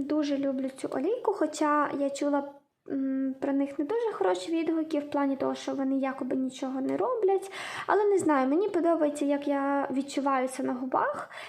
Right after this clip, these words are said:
і як це виглядає, тому чому би і не використовувати це. Мені подобається, вона зволожує мої губи, принаймні. М, ось так. Це просто такий прозорий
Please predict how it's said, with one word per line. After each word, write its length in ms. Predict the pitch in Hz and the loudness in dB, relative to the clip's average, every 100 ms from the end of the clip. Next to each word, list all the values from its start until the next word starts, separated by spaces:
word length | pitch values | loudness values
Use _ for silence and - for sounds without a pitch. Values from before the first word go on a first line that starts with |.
| - | -2
і 60 | |
як 240 | 285 285 294 | 0 0 -2
це 80 | |
виглядає, 680 | 269 269 269 262 285 403 415 | -2 0 0 0 2 2 2
тому 480 | 381 285 302 320 311 311 | 2 2 2 2 0 -4
чому 320 | - 277 339 | -4 0 2
би 340 | 339 302 320 311 - | 4 2 2 -2 -4
і 400 | 285 294 294 285 | -4 -4 -4 -2
не 320 | 277 285 285 | 0 0 2
використовувати 880 | 294 285 262 - 269 320 480 453 | 0 -2 -6 -6 -2 -2 0 -4
це. 140 | 466 339 | -4 -2
Мені 200 | 320 311 | 0 2
подобається, 520 | 330 294 285 285 285 | 2 2 2 0 0
вона 220 | 269 269 | -2 -2
зволожує 680 | 254 269 285 392 381 359 320 - - - | -4 -2 0 4 4 4 2 -4 -14 -2
мої 380 | 285 277 277 | 0 2 2
губи, 340 | 262 277 262 254 | 0 0 0 0
принаймні. 720 | 262 269 269 269 262 262 285 - - - - - - _ - | 0 -2 0 0 0 -2 -4 -8 -12 -12 -12 -14 -16 _ -2
М, 760 | 277 269 269 269 262 262 262 - | 0 2 2 2 0 0 -2 -4
ось 300 | 262 262 - _ | -4 -4 -6 _
так. 260 | - - - | -8 -8 -6
Це 120 | 392 | -4
просто 380 | 392 311 302 277 | 2 0 2 -2
такий 300 | 277 - 277 | -2 -6 -4
прозорий 560 | - 269 277 269 262 | -4 -2 -2 -2 -4